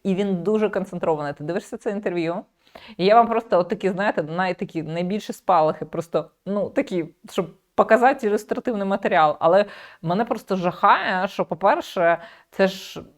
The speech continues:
це ж насправді звучить не тільки там, звучить багато де. І що це хтось їсть, і потім далі виригує у спілкування зі своїми знайомими, яким розповідає інсайди, бо їм там Шелест розказав,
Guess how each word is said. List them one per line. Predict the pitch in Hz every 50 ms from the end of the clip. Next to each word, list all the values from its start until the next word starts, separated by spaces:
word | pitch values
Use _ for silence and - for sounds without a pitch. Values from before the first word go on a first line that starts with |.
| _ - -
це | - 190
ж | 196
насправді | 202 202 - - 214 214 208 208 196
звучить | 160 165 175 - - 214 190 196 - - -
не | 175 170
тільки | 160 - 170 165 165
там, | 165 170 180 226 330 392 381 - _ _ _
звучить | - 151 170 185 185 - 202 165 151
багато | 220 196 196 165 165 - 165
де. | 160 170 185 233 440 - _ _ _ - - - - - _ _ _ _ _ _ _ _ _ _ _ _ _ _ -
І | 190 202
що | 196 - 214
це | 196 - 214 196 160 170 175 214 - -
хтось | - - - 175 156 151 - - - - -
їсть, | 123 156 147 151 165 226 302 - - _ _ _ _ _ _ _ _ _ _ _ _ _ _ _ _ _ -
і | 156 160
потім | 160 170 196 233 247 190 165
далі | 160 156 160 180 196 190
виригує | 156 156 160 156 156 165 175 175 180 170 151 135 139 139 156 160 - _ _ _ _ _
у | - 156
спілкування | - - - 170 160 165 165 147 151 156 175 196 196 175 156
зі | 147 156 156
своїми | - - 156 160 160 160 156 151
знайомими, | 151 - 139 135 151 180 185 165 151 147 143 147
яким | 151 151 - 151
розповідає | 147 147 - _ - 147 147 139 160 170 185 175
інсайди, | 156 143 - - - 156 165 175 175 151
бо | 135 127 147
їм | 147 151 156
там | 156 160 156
Шелест | - - 156 156 160 165 160 160 -
розказав, | - - - - 151 143 143 139 135 135 135 147